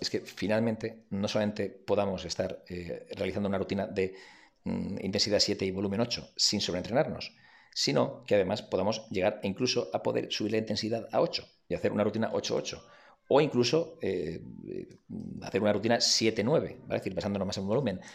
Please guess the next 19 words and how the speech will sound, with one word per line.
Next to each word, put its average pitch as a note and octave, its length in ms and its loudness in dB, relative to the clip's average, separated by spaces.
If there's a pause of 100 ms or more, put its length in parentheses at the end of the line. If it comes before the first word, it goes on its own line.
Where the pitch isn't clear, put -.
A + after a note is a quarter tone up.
Pero - 100 -2
al - 20 2
final B2+ 280 2
es A2+ 220 0 (240)
intentar G#2+ 480 2
hacer, - 440 -4 (140)
eh, F2 600 -4
que - 320 0
el F#2+ 240 -2
volumen G2+ 380 0
y - 40 -8
la A2 80 0
intensidad A2 540 -2 (240)
suban, - 760 0
¿vale? - 100 -6
Es - 40 -8
decir, - 240 -10
poder A2 260 -2 (220)
capacitarnos A#2+ 720 2